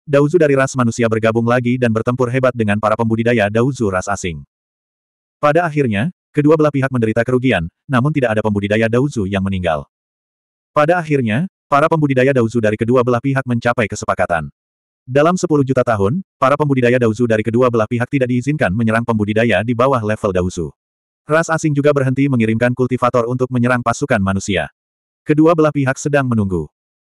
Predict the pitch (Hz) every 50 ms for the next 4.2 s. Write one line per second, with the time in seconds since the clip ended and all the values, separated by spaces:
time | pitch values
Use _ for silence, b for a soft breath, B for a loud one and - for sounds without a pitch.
0 | _ _ - 147 160 165 - 165 156 - 170 156 - 151 147 151 151 143 131 123
1 | 127 143 - 131 120 113 107 - 123 - - 120 120 120 120 120 120 123 123 123
2 | 120 123 120 120 120 113 120 120 120 117 - 143 143 139 123 95 101 117 120 113
3 | 110 110 110 120 123 131 120 117 117 123 127 120 104 92 98 98 95 - - 92
4 | 82 73 -